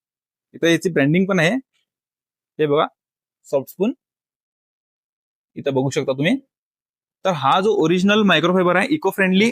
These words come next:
मायक्रोफायबर आहे हा. तर आता ह्याच्यात तुम्ही ड्राय आणि वेट दोन्ही पण खूप चांगल्या पद्धतीने ह्याचा यूज करू शकता. तर ह्याचं, आता मी तुम्हाला ह्या व्हिडिओमध्ये वॉटर सोकिंगचं पण मी तुम्हाला दाखवणार आहे की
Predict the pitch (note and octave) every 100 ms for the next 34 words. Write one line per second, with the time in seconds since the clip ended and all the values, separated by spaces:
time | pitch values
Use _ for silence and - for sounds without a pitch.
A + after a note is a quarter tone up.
0 | - D3+ C3+ E3+ E3+ E3 D#3+ D3 D3+ C4
1 | _ _ _ _ _ - F3+ F#3+ G3 F#3
2 | F#3 G#3 D#3+ B2+ C#3 F3+ F#3+ D3+ F3 E3
3 | C3+ D3+ F3 G#3 A3 - _ _ _ _
4 | G#3 G3+ G3 E3 F3 F3+ F3 F#3 F#3 D3+
5 | C#3+ A3+ C4 _ _ _ _ - E3+ F#3+
6 | F#3 F3+ F3 F#3 F3+ D#3+ - - F#3+ G3
7 | F#3+ G3+ G#3+ E3 F3 D#3+ F#3 F3 A3 C#4
8 | _ _ _ - C#3+ C#3+ G#3 G3+ G#3+ G#3
9 | G#3 A3 G#3+ G#3 G#3 G3+ F#3 C#3+ D#3+ D#3
10 | E3